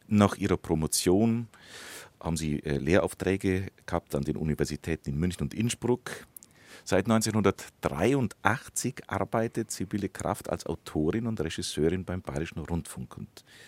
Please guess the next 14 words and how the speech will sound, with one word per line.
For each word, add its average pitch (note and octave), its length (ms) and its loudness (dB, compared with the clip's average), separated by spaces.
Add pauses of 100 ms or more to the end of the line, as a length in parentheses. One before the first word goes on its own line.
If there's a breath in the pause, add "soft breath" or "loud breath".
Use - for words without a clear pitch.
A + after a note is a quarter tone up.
(120)
wir D#2 120 0
kennen E2+ 260 -2
sie F2+ 120 -4
vor - 180 -8
allem F2+ 200 0
durch D2 480 -4
historische F#2 640 -2
Dokumentationen, F#2 1040 0 (440 soft breath)
Denkmalfilme E2 960 2 (360 loud breath)
oder A#2+ 260 4
Porträts F#2+ 680 -2
über G2 240 -4
bayerische E2+ 480 -2
Volksschauspieler. B1+ 960 -6